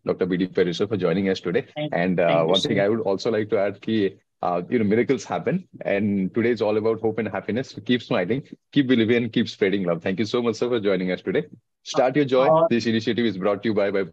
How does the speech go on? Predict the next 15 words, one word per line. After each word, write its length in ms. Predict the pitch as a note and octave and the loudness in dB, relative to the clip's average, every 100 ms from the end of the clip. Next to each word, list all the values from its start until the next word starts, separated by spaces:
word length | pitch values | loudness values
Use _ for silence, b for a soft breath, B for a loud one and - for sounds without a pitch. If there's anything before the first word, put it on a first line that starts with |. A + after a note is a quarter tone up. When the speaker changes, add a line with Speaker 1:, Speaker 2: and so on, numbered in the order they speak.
| - | -6
Speaker 1:
Bharat 300 | G2 B2 - | -4 -2 -2
Serums 300 | A#2 - - | -4 -4 -4
and 220 | F2 F#2+ | 0 0
Vaccines। 460 | D#2 - C2 C#2+ - - _ _ _ _ _ _ | 0 -4 -8 -8 -12 -18 _ _ _ _ _ _
Speaker 2:
और 420 | G3 G#3 - - _ _ _ - | 2 4 2 -4 _ _ _ 2
for 120 | D#3 D#3+ D#3+ | 2 4 2
patient 280 | D3+ F3+ | 4 4
awareness, 680 | E3+ D#3 D#3 C#3 B2+ D3+ - - _ - | 4 6 4 2 -2 -4 -6 -8 _ -6
हम 160 | D3 D#3 | -2 4
लोगों 260 | D#3+ D#3+ | 4 4
का 80 | E3 | 2
YouTube 400 | D#3+ D3+ C#3 D#3 | 0 0 0 -2
चैनल 380 | E3+ C3+ C3 C3+ | 0 0 0 -4
भी 120 | D3 | -4
है, 240 | C3+ C#3 | -6 -10